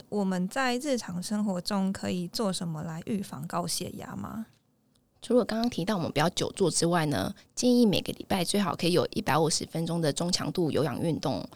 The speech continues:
Speaker 2: 那或是执行七十五分钟的高强度运动，都是可以预防高血压的发生哦。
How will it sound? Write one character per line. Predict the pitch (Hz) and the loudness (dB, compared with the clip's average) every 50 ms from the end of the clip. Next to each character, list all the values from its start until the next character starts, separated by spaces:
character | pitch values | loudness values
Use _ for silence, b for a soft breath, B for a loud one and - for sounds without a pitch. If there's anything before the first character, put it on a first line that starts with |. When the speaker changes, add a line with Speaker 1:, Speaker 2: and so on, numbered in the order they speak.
| B B B _ | B B B _
Speaker 2:
那 | - 202 | -6 -4
或 | 202 - 208 | -2 0 0
是 | 208 - 202 | 0 0 0
执 | 202 - 147 | 0 0 0
行 | 156 - 160 151 | 0 2 2 2
七 | 156 - - 202 | 2 2 4 4
十 | - 196 | 4 4
五 | 165 | 2
分 | 156 - 170 | 0 -2 -2
钟 | 170 - 170 175 | -2 -2 -2 -2
的 | 160 | -2
高 | - - 170 | 0 -2 -2
强 | 175 - - 151 | -2 -2 -4 -4
度 | - 180 156 | -2 -2 0
运 | 160 165 127 - | 0 0 0 0
动， | - 131 131 - _ _ _ _ _ | -2 -4 -4 -6 _ _ _ _ _
都 | - 214 | -4 -4
是 | 226 254 | -2 0
可 | - 214 | 2 2
以 | - | 2
预 | - 208 | 2 2
防 | 202 - 147 160 - | 0 0 -2 -2 0
高 | 175 175 175 | 0 0 0
血 | - - | -2 -2
压 | - 117 | -2 -4
的 | - - | -4 -4
发 | - - - - | -6 -6 -6 -4
生 | - - - - 101 139 | -2 -2 -2 -2 -2 -4
哦。 | - - - - - 185 | -6 -8 -8 -8 -8 -10